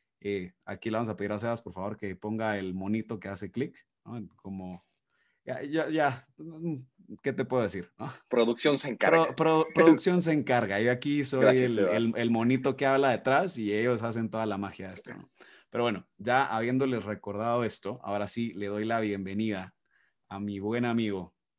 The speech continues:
Speaker 1: a mi chiquito, a mi hermanito, el buen Alejandro Vargas. Brother, mil gracias por acompañarme en esta trilogía, de verdad.
Speaker 2: ¡Eh!
Speaker 1: Súper contento
Speaker 2: ¿Cómo
Speaker 1: de que estés
Speaker 2: estás?
Speaker 1: acá, cabrón. Ya era hora, ya
Speaker 2: Güey,
Speaker 1: era hora
Speaker 2: ya
Speaker 1: que
Speaker 2: me
Speaker 1: aparecieras.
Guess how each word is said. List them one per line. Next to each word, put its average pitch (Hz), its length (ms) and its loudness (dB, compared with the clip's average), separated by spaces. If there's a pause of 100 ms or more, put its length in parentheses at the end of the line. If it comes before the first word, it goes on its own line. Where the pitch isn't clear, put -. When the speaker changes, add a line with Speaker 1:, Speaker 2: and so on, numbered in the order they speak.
(140)
Speaker 1:
a 107 100 -4
mi 113 160 0
chiquito, 107 760 -4 (200)
a 104 140 -6
mi 117 140 2
hermanito, 113 840 -2 (300)
el 98 180 -8
buen 120 380 -2
Alejandro 107 500 -4
Vargas. 104 360 -2
Brother, 123 360 0
mil 120 260 0
gracias 120 280 -2
por 120 100 -6
acompañarme 101 540 -6
en 107 60 -2
esta 107 180 -8
trilogía, 98 520 -6 (360)
de 101 80 -6
verdad. 101 340 -2 (120)
Speaker 2:
¡Eh! 208 800 8
Speaker 1:
Súper - 220 2
contento 202 380 4
Speaker 2:
¿Cómo - 120 8
Speaker 1:
de - 40 2
que 110 80 -4
estés 143 140 2
Speaker 2:
estás? 131 160 2
Speaker 1:
acá, 107 180 -4
cabrón. 98 240 -4
Ya 113 100 6
era 180 200 10
hora, 214 240 8
ya 135 80 6
Speaker 2:
Güey, 190 140 10
Speaker 1:
era 160 80 8
hora 185 100 8
Speaker 2:
ya 214 40 4
Speaker 1:
que 185 60 4
Speaker 2:
me - 40 6
Speaker 1:
aparecieras. 156 460 2